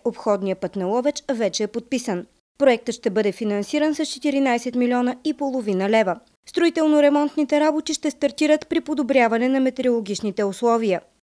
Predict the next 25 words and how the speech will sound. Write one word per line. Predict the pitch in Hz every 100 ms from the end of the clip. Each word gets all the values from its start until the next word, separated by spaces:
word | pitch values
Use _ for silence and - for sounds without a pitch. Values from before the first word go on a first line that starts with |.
| _
Второкласният | - 330 320 320 302 285 277 277
път | 320 - -
осигурява | 285 269 254 262 254 262
най-кратката | 262 294 311 - 294 277
връзка | 247 254 - 262 -
между | 285 247 262
Плевен | 247 226 220 240
и | -
Ловеч, | 262 262 214 220 - - - -
свързвайки | - 240 220 185 180 202
двата | 180 254 285
областни | 285 285 285 294
града, | 277 220 170 - - - -
и | 302
е | 311
в | 311
основна | 320 294 247 240 294
пътна | 302 254 262
комуникация | 247 220 202 185 254 262 311
към | 311 262
фериботния | 220 294 311 302 302 302
комплекс | 294 285 254 269 262 - 254
Никопол, | 220 - 262 277 311
Турну | 311 - 277 277
Магореле | 262 240 254 240 240